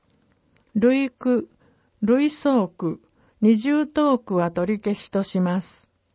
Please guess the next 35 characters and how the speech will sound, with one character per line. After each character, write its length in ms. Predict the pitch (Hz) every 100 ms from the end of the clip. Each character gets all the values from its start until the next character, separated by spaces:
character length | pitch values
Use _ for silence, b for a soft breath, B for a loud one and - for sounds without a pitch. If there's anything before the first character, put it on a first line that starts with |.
| _ _ _ _ _ _ _
選 380 | - 302 320 294
者 140 | 247
の 120 | 208 180
都 220 | - 190
合 240 | 202 196
で 140 | 185 185
選 320 | - 269 285
句 180 | 277 269
が 120 | 262
で 140 | 240
き 160 | 226 285
な 180 | 311 294
い 100 | 202
場 240 | 190 190
合 180 | 190 190
は、 260 | 185 185 -
選 400 | - - 269 285
句 140 | -
の 160 | 254 247
対 260 | 247 277 277
象 340 | - 294 240
外 280 | 208 220 214
と 140 | 175
し 180 | 165 165
ま 180 | 165 170
す。 260 | - - _ _ _ _ _ _ _ _ _ _ _ _ _ _ -
応 200 | 233 285
募 120 | 302
作 340 | 294 330 330
品 260 | 254 247 214
の 100 | 180
発 240 | 175 170 - -
表 180 | 233 214
や 260 | 208 202 -
出 300 | - 240 226